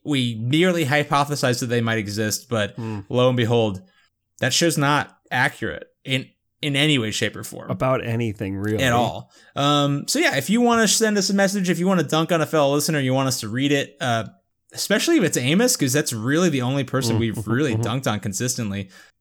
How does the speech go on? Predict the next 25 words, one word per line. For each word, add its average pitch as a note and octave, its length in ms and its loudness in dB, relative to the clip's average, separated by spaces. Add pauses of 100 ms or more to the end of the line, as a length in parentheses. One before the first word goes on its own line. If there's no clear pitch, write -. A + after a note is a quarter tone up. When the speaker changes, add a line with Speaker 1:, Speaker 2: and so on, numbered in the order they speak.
(120)
Speaker 1:
send F#3+ 280 0
us D#4+ 120 0
a E4 40 2
message, A#3+ 420 0
goodbuddymedia F#3 600 2
at B2 100 -2
gmail B2 280 0
dot G#2 180 0
com. - 260 -8
Speaker 2:
Or E3 480 2 (140)
if C#3 140 -2
you C#3 100 2
just C3 200 0
want A#2+ 380 2
to A2 720 0
send A2 240 0
us G#2 100 -2
a A2 60 -2
message G#2 360 -2
on G2 160 -2
Twitter C#3 380 0
and G#2 140 0
say G#2+ 160 0
something G2+ 400 0
like, F#2+ 320 -4